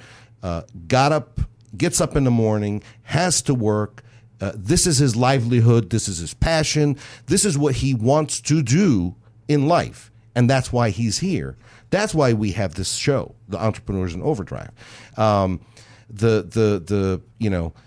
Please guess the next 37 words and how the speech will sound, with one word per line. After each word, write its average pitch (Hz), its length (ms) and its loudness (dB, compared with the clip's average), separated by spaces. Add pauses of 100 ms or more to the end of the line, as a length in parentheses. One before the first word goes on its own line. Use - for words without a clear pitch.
(280)
uh, 90 160 -4
I 95 100 0
don't 87 120 -2
know, 104 200 0
the, 98 200 0
the 90 140 -4
chain 147 320 2
restaurants, 131 680 0
the 98 320 0
T 143 140 -4
G 120 220 0
I 117 200 4
Fs, 120 400 0
uh, 95 300 0
of 95 140 -4
the 107 100 0
world, 110 480 4
the 104 100 0
whatever 127 360 2
of 120 120 0
the 120 80 0
worlds 123 360 2
are 104 80 0
gonna 165 180 0
get 160 180 -2
their 127 120 0
people 135 400 -2
because, 135 480 -2
unfortunately, 147 560 0
there 135 140 2
are 139 40 0
people 156 360 -2
that 165 180 -6
that's 143 240 -2
what 160 100 -4
they 185 120 0
like. 185 400 -4